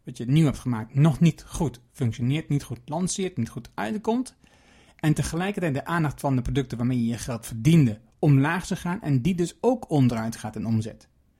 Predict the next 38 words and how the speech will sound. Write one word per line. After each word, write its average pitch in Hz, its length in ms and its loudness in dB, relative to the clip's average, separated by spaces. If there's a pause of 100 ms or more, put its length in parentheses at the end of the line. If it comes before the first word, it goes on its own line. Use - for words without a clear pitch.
(720)
Dus - 180 -6
vandaar 147 520 0 (640)
Zorg 156 300 0
ervoor 156 300 -4
dat - 160 -8
als 120 100 -4
je 123 80 -4
een 113 80 2
nieuw 180 160 6
product 180 240 -2
hebt, 151 260 -4 (140)
dat 135 120 -12
je 135 60 -8
het 123 100 -10
niet 220 200 2
te 185 80 -2
veel - 380 -6
aandacht 147 340 -4
geeft 135 260 -8
nog 123 120 -4
in 123 60 -8
het 120 80 -2
begin. 113 380 -8 (540)
Kijkt 180 260 -4
hoe 180 100 -2
het 156 80 -6
zich 160 140 -8
ontwikkelt 120 560 -4 (560)
en 120 260 -4
loopt 131 280 -2
het 123 160 -4
beter, 113 300 -6
dan 143 180 0
kun 135 140 -6
je 123 240 -4 (180)
meer 113 240 0
opschalen. - 500 -12 (2500)
Dan 214 340 6